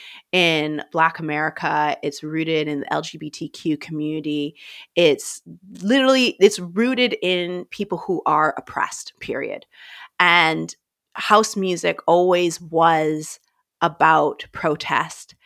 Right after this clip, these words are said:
and allowing yourself to be who you actually are. And somewhere along the way, people forgot that <laughs> and thought it was just for white people. And that is not the <laughs> case.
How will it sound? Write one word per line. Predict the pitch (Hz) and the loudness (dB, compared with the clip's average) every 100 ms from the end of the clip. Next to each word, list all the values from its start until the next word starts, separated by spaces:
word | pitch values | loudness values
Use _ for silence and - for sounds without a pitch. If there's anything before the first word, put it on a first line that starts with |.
| - - - | -20 -10 -4
and | 160 151 151 151 151 - _ _ - | 0 2 0 -4 -8 -16 _ _ 2
allowing | 185 185 170 185 190 180 | 2 6 6 6 4 -2
yourself | 165 - 147 - | -6 -6 -8 -8
to | |
be | 170 160 156 | -12 -8 -10
who | - 160 | -6 -4
you | 156 - | -4 -4
actually | 147 - - 160 147 | -4 -4 -6 -6 -4
are. | 147 143 113 139 - - - - | 2 4 4 2 -6 -20 -20 -12
And | 170 | -10
somewhere | 160 339 427 466 392 | -4 4 6 6 6
along | 285 285 277 | 8 8 8
the | 247 | 6
way, | 240 247 | 2 2
people | 226 311 262 | 2 0 0
forgot | - - 226 240 - | -2 4 8 8 6
that | 160 139 143 - - | 4 8 6 4 4
<laughs> | 285 - - - 523 - - - - - | 4 2 2 6 6 2 -12 -8 -8 2
and | 214 208 208 214 208 | 6 8 6 2 4
thought | 240 247 | 8 10
it | 226 | 10
was | 233 - | 6 4
just | 240 - | -2 2
for | 190 | 2
white | 170 180 180 | 6 6 4
people. | - 165 - 151 147 - | -4 -4 2 2 4 2
And | 165 185 | 2 6
that | 339 | 6
is | 247 196 | 6 0
not | 202 311 269 | 4 6 6
the | |
<laughs> | |
case. | 277 - 247 247 233 277 - - | -2 2 4 4 4 2 0 -10